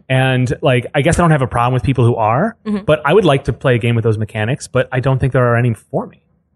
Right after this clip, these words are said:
Speaker 1: So what's the, what's the, I mean, what, why is it that that story, that, that type of story is so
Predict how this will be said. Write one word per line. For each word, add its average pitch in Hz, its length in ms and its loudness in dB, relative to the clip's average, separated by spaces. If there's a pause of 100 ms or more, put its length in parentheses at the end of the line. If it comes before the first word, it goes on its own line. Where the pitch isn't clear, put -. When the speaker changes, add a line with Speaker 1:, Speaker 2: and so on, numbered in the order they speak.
(360)
Speaker 1:
So 135 120 0
what's 151 220 2
the, 135 80 -2
what's 160 200 2
the, 143 420 4
I - 40 0
mean, 151 280 2
what, 156 240 0
why 151 260 4
is 165 140 4
it 147 120 0
that 143 100 0
that 135 240 0
story, 139 480 2
that, 127 380 -2
that 127 180 -4
type - 240 -2
of 135 100 -4
story 117 340 2
is 113 160 0
so 113 500 2